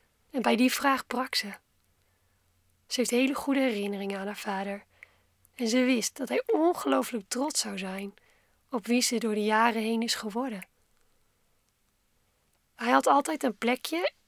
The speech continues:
ergens op de achtergrond in haar hart. Maar door deze vraag kwam hij ineens heel dichtbij. Hij werd onderdeel van haar leven in het hier en nu.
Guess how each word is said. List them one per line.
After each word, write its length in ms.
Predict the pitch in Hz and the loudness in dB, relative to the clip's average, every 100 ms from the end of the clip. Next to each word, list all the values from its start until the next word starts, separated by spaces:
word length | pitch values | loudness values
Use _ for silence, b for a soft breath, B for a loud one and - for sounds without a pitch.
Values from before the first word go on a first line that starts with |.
| _ - | _ -6
ergens 380 | 233 233 226 | -4 -2 -2
op 100 | 247 | -4
de 80 | - | -2
achtergrond 640 | 240 247 - - 262 285 277 | -2 -2 -6 -4 0 0 0
in 120 | 214 | -2
haar 160 | 208 | -2
hart. 380 | 202 254 202 - - _ _ _ _ _ _ _ _ | -2 -4 -6 -14 -20 _ _ _ _ _ _ _ _
Maar 140 | - 233 | 0 4
door 120 | 247 | 6
deze 340 | 254 262 247 | 8 6 4
vraag 600 | 220 277 302 277 254 330 - | 2 8 10 10 6 -2 -8
kwam 200 | - 302 | -2 0
hij 120 | 285 | 2
ineens 280 | 294 302 440 | 2 2 0
heel 400 | 262 320 392 370 | 0 2 2 2
dichtbij. 540 | 233 - 285 294 226 - _ _ _ _ _ _ _ _ | 0 0 2 2 0 -6 _ _ _ _ _ _ _ _
Hij 240 | - 247 | 4 8
werd 300 | 269 311 - | 10 8 4
onderdeel 720 | - 370 415 262 220 214 220 - b b | 2 4 6 4 2 0 -2 -6 b b
van 220 | - 277 | 0 2
haar 180 | 220 233 | 4 2
leven 460 | 220 240 330 - 254 | 4 4 4 2 -2
in 100 | 220 | 0
het 120 | 226 | -2
hier 240 | 233 233 | -2 -2
en 140 | 202 196 | -2 -4
nu. 240 | 262 220 | -4 -4